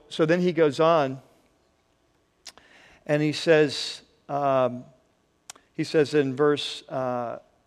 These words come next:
middle of verse nine, "So I blew it away." He says, "Why? Why did I blow it away?" declares the Lord Almighty. "Because of my house,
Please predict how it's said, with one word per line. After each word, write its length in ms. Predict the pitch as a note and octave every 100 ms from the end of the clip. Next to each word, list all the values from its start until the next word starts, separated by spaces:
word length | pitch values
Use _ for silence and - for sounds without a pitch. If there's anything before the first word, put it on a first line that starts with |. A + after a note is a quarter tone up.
| _ _ _ _ _ D#3
middle 380 | C3+ C#3 E3
of 60 | D3+
verse 240 | C#3 B2+
nine, 360 | C#3+ C#3 C3 A#2+
"So 140 | -
I 140 | C#3 C#3
blew 220 | D3+ E3
it 60 | D#3
away." 280 | C#3+ C#3+
He 40 | A#2+
says, 240 | - A#2+
"Why? 440 | C3 D3 E3+ D3 B2
Why 280 | B2 C3+
did 140 | D3+ D#3+
I 80 | D3+
blow 240 | D3 D3
it 60 | C#3
away?" 340 | C3+ C#3+ F3+ -
declares 400 | D#3+ E3+ D#3+ C#3+
the 60 |
Lord 160 | D3 C#3+
Almighty. 400 | C3+ C3+ C#3+ D#3 _ _ _ _ -
"Because 680 | C3+ - D#3+ E3 G3 -
of 380 | - E3 C3 B2+
my 360 | D3 D3+ D#3 E3
house, 680 | C#3 E3+ G3+ - - -